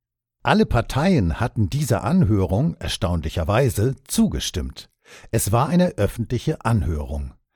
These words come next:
Die Tribüne im Saal war gut besetzt, zu neunzig Prozent mit Gegnerinnen und Gegnern von Stuttgart einundzwanzig. Es gab eine Übertragung in einen zweiten Saal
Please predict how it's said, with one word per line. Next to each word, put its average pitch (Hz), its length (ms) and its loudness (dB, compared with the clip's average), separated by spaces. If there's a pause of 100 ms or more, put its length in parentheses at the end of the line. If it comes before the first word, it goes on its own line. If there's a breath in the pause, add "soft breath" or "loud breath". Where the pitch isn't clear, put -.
(160 soft breath)
Die 104 160 -4
Tribüne 143 540 6
im 90 160 0
Saal 104 400 0
war 104 100 2
gut - 320 -6
besetzt, 110 720 -2
zu 82 260 -6
neunzig 98 500 -2
Prozent 107 520 -4
mit 82 200 -4
Gegnerinnen 110 640 2
und 127 240 -4
Gegnern 95 420 -2
von - 200 -2
Stuttgart - 540 -6
einundzwanzig. - 920 -4 (520 loud breath)
Es - 140 -4
gab 156 260 2
eine 139 160 4
Übertragung 117 880 0
in 85 100 -6
einen 95 240 -2
zweiten 117 500 -2
Saal 73 460 -6